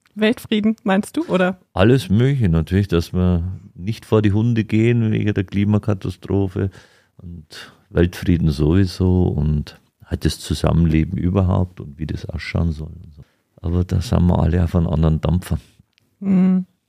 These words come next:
Speaker 1: Aber darum soll es nicht gehen heute.
Speaker 2: Ja.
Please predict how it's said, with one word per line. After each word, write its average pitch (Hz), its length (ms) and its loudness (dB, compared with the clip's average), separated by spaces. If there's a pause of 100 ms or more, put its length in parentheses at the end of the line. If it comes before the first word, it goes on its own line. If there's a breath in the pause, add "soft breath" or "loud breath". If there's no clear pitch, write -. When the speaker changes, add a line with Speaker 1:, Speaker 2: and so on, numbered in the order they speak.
(1000)
Speaker 1:
Aber 185 200 0
darum 196 260 0
soll 202 160 -2
es 202 100 -4
nicht 190 200 -4
gehen 262 240 2
heute. 185 320 -2 (180 loud breath)
Speaker 2:
Ja. - 100 2